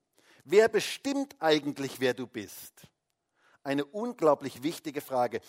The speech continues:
Wer definiert eigentlich, wer du bist? Die Menschen um dich herum? Du selber? Dein Versagen oder deine, ähm, deine Erfolge? Wisst ihr,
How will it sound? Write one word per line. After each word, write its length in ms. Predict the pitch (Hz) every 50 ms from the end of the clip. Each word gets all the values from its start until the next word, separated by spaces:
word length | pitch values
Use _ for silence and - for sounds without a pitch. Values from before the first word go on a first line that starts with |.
| - - -
Wer 320 | - 117 147 208 240 262 262
definiert 720 | 254 214 160 - 143 135 127 127 156 214 254 254 254 - -
eigentlich, 480 | 143 147 160 165 175 151 156 139 - -
wer 120 | 131 127
du 120 | - 135 123
bist? 420 | - 117 104 - - - - - - - _ _ _ _ _ _ _ _ -
Die 80 | 143
Menschen 320 | 147 147 147 143 147 143 123
um 100 | 123 117
dich 140 | 107 - -
herum? 400 | 98 82 98 131 180 220 254 - _ _ _ _ _ _ _ _ _ _ _ _ _ _ _ _ _ _ _ _ _ _ _ _ _ _ _ _ _ _ _ _ _ _ _ _ _ _
Du 140 | - 165 170
selber? 580 | 156 - 143 123 131 151 165 214 220 254 240 - - _ _ _ _ _ _ _ _ _ _ _ _ _ _ _ _ _ - - - _
Dein 240 | - 170 190 202 185
Versagen 800 | - 190 165 151 - 139 127 147 175 214 233 240 254 262 262 247 - -
oder 240 | 180 180 180 170
deine, 400 | 165 160 156 151 147 147 139 127 - - - _ _ _
ähm, 340 | - 147 147 143 139 131 123 -
deine 440 | - 143 135 135 131 127 156 - -
Erfolge? 800 | 160 131 - - 127 139 160 202 226 226 233 233 240 214 196 175 - _ _ _ _ _ _ _ _ _ _ - - - - _
Wisst 220 | - 185 - -
ihr, 160 | 226 202 156